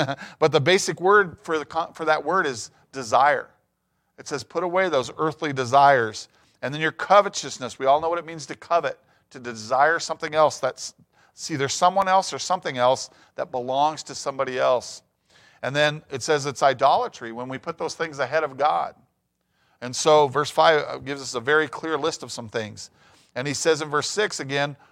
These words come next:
"For which things' sake the wrath of God come on the children of disobedience."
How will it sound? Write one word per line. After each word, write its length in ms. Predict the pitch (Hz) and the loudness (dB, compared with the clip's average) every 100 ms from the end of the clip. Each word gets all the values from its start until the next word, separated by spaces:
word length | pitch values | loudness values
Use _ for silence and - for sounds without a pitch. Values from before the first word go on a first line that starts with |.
| _ | _
"For 140 | - | -4
which 240 | 139 185 - | 2 2 2
things' 260 | 185 170 | -6 -6
sake 280 | - 185 180 | -4 -4 -4
the 120 | - | -4
wrath 380 | 127 143 156 180 | -4 0 2 0
of 120 | 185 | -4
God 340 | 165 185 156 135 | 2 4 4 2
come 200 | 143 139 | -6 -6
on 120 | 135 | -6
the 80 | 135 | -6
children 600 | - 185 156 120 120 120 _ _ _ | -6 -4 -2 -2 -4 -8 _ _ _
of 100 | 127 | -10
disobedience." 680 | 120 127 131 143 143 120 - | -6 -6 -6 -4 -4 -6 -10